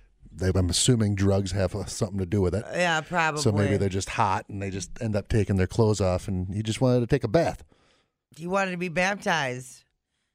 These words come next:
Speaker 2: Baptize him. Get him out. I'd be like, "Sure."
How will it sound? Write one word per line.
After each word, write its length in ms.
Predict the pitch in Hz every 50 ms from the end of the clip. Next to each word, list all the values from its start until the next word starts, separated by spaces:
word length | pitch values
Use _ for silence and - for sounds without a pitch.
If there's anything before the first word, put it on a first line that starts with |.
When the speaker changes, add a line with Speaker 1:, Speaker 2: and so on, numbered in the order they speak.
| _ _ _
Speaker 2:
Baptize 640 | - 220 254 294 262 - 302 294 269 247 233 196 185
him. 320 | 196 175 147 131 131 120 - _ _ _ _ -
Get 180 | 120 - 208 240
him 100 | 247 240
out. 160 | 247 247 -
I'd 200 | 160 165 196 208
be 100 | 196 220
like, 280 | 220 214 202 202 185 160 -
"Sure." 600 | - - - - 277 269 247 208 180 151 131